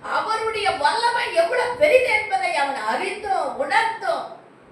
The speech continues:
கேட்டு, அந்த ஜனங்களை அப்படியாய் அவன் நடத்தி வந்து, திடீர்னு பாத்தீங்கன்னா,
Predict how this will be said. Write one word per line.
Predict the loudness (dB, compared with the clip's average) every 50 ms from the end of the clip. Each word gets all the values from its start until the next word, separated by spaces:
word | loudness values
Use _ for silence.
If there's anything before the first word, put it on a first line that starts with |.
| -20 -20 -20 -20 -20 -20 -20 -20 -20 -20 -20 -20 -16 -8
கேட்டு, | -2 0 2 2 2 0 0 -2 -6 -6 -4 -2 0 0 2
அந்த | 2 0 -2
ஜனங்களை | -4 -2 -2 0 0 0 -2 -6 -8 -6 -4 -4 -2 -2
அப்படியாய் | -2 -4 -4 -8 -8 -4 -2 0 0 2 0 0 0 -2 -4 -6 -6 -8
அவன் | -8 -8 -8 -8 -10 -8
நடத்தி | -8 -10 -10 -10 -10 -12 -10 -8
வந்து, | -6 -6 -6 -6 -8 -6 -2 0 0 0 0 -2 -10 -12 -16 -20 -20 -20 -20 -20 -20 -20 -20 -18
திடீர்னு | -12 -10 -8 -6 -4 -2 -2 -2 -4 -6 -8 -6
பாத்தீங்கன்னா, | -4 -4 -4 -4 -4 -4 -4 -2 -2 -2